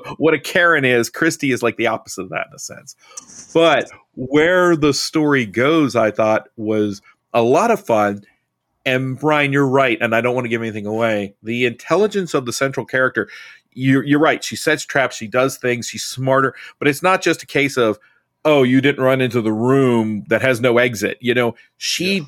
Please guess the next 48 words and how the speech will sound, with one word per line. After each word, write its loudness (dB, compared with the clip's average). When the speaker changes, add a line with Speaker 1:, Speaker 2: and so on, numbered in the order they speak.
Speaker 1:
does 2
things -2
in -2
this -4
movie 2
that 2
we 2
as 0
the 0
audience 2
don't -2
see -8
coming. -2
So 0
when 4
they 2
co-, -14
when -2
they 0
happen, -2
those 2
are 4
almost 0
a -6
twist. 0
You -6
know, 2
the -6
way 0
she's -10
able -4
to -12
turn -6
the -6
tables -2
end -2
up -2
being -4
some -8
of -10
the -12
twists -4
and -14
turns -6
that 2
I 2
didn't -2
foresee. 0